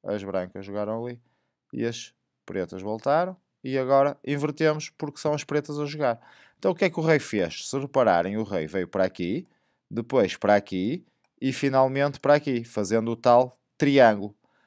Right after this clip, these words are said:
em que usou três, três casas, não é? Enquanto o rei preto só pode usar duas. Portanto, esta triangulação, e aqui está a técnica explicada, é o que me permite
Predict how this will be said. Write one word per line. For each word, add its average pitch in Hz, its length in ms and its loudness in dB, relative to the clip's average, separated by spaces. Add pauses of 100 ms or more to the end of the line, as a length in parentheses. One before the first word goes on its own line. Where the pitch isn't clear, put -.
(140)
em 113 160 -4
que 120 140 -2
usou 117 320 2
três, 113 460 0 (100)
três 107 480 2
casas, 90 560 0
não 113 100 -2
é? 107 240 2
Enquanto 120 420 -4
o 131 60 -4
rei 131 220 2
preto 139 480 0
só 139 180 0
pode 143 280 -2
usar 147 420 6 (500)
duas. 131 500 2
Portanto, 98 280 -4
esta 170 260 4
triangulação, 110 960 0 (160)
e 101 260 -2
aqui 98 180 -6
está 92 320 2
a 82 40 0
técnica 90 380 -4
explicada, 95 720 0 (420)
é 131 120 4
o 147 80 6
que 165 100 -6
me 160 100 -2
permite 156 640 -2